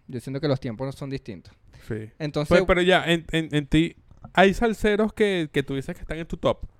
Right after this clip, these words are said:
Speaker 1: ¿De qué?
Speaker 2: O sea,
Speaker 1: ¿De mi
Speaker 2: por
Speaker 1: gusto
Speaker 2: ejemplo, por
Speaker 1: de
Speaker 2: ejemplo,
Speaker 1: por
Speaker 2: tú, tú
Speaker 1: vida?
Speaker 2: dices, exacto, dices que Rubén Blades es,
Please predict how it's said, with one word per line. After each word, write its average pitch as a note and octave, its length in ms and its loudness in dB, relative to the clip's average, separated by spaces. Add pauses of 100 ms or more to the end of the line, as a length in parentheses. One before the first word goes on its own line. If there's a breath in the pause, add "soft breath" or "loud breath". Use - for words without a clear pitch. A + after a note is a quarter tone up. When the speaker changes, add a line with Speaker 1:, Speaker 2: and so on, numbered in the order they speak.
(520)
Speaker 1:
¿De B2 140 -6
qué? A#2 380 -6
Speaker 2:
O A#2 100 0
sea, A#2+ 360 6
Speaker 1:
¿De A2+ 60 4
mi B2+ 60 -2
Speaker 2:
por C3 120 6
Speaker 1:
gusto C3 140 6
Speaker 2:
ejemplo, - 280 6
por C#3+ 100 8
Speaker 1:
de C3+ 60 8
Speaker 2:
ejemplo, D3 280 4
Speaker 1:
por D#3 120 0
Speaker 2:
tú, F3 40 -2
tú A#3 60 2
Speaker 1:
vida? E3+ 160 2
Speaker 2:
dices, D3 220 -2
exacto, C#3 360 2
dices B2 240 -2
que F3+ 140 0
Rubén C#3+ 280 -2
Blades F#3 300 -2
es, C3+ 240 -6